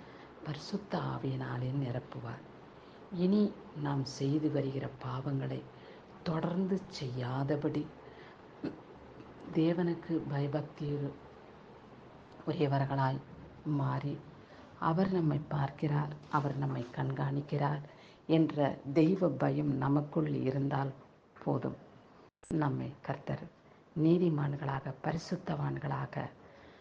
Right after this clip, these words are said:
அவர் இரத்தத்தினாலே கழுவி நம்மை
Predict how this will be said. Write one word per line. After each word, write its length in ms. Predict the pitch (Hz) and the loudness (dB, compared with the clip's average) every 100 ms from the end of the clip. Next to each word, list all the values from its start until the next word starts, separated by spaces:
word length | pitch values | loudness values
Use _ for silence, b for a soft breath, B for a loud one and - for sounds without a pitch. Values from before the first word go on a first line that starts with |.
| B - | B -2
அவர் 240 | 139 131 | 0 0
இரத்தத்தினாலே 720 | 131 - 147 147 135 131 135 - | -2 -2 -4 -2 -2 -2 -6 -10
கழுவி 480 | - 139 143 143 - - - | -4 -2 0 -2 -4 -8 -2
நம்மை 360 | 160 147 139 | 2 4 2